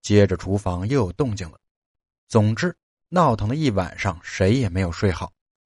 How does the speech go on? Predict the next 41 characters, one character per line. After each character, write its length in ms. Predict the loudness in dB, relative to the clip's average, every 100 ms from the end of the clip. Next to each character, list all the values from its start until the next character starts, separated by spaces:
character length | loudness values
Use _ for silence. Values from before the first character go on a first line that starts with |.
| _ _ _ _ _ _ _ _ _ -2
那 180 | 4 4
个 80 | 4
侄 260 | 0 0
女 80 | 2
儿 140 | 2
用 120 | 0 -2
被 300 | -4 -2 -4
子 180 | -6 -16 _ -2
蒙 260 | 0 2 0
着 100 | -2
头， 280 | -2 -2 -2
到 140 | -2
了 120 | -2
九 200 | 0 -2
点 180 | 0 -2
钟 180 | -2 -4 _ _
都 120 | 2 2
不 100 | -2
敢 180 | -8
掀 300 | -6 -4 -4
开， 160 | -8 -18 _ _ _ _ _ _ _ -8
是 180 | -2 0
我 100 | 2
奶 240 | 0 -2
奶 160 | -4 -6
去 160 | -6
叫 340 | -4 -2 -2 -2
她， 140 | -6 _ _ _
她 140 | -6 -4
才 160 | -4
起 240 | -6 -8 -10
来 200 | -12 -10
的。 140 | -12 _ _ _ _ _ _ _ _ _ _ _ _
大 240 | 2 4
家 260 | 2 0 -2
吃 220 | -4 -8
早 220 | -4 -4
饭 220 | -4 -4 -4
的 80 |
时 140 | -6 -4
候 280 | -2 -2